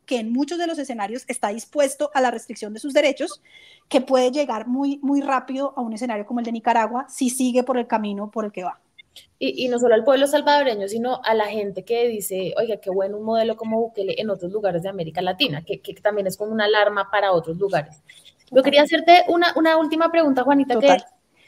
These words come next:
Speaker 2: que es, pues, siendo honesta, es una pregunta misógina y, no, y por supuesto no,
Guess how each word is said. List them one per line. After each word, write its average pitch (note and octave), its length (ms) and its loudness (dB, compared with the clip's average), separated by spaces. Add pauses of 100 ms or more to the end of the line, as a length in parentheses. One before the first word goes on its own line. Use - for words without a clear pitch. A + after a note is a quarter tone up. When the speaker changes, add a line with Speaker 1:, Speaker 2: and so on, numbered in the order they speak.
(300)
Speaker 2:
que D4+ 140 8
es, - 200 2 (160)
pues, C#4+ 240 6 (360)
siendo C4 340 2
honesta, D4+ 300 2
es D4+ 80 2
una E4 180 0
pregunta D#4+ 360 0
misógina B3+ 580 0
y, C4 120 0
no, B3+ 180 0
y C4 80 -6
por A#3+ 160 -2
supuesto A#3 320 -4
no, A#3 160 -2